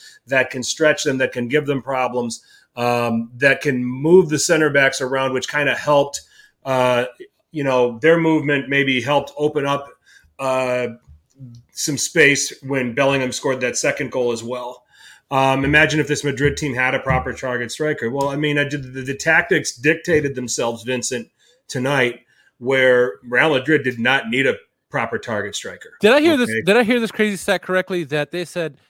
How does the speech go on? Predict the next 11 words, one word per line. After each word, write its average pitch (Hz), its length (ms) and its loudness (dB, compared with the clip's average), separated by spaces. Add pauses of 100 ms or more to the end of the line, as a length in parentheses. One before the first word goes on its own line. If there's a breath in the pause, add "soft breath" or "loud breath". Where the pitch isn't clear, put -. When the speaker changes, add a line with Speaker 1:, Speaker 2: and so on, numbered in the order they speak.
(100)
Speaker 2:
Bellingham 185 400 -2
has 131 140 -8
nine 160 240 -6
goals 165 280 -6
in 147 60 -14
his 127 100 -14
first 156 240 -10
nine 143 120 -8
games 143 200 -12
for 147 80 -16
Madrid? 143 360 -8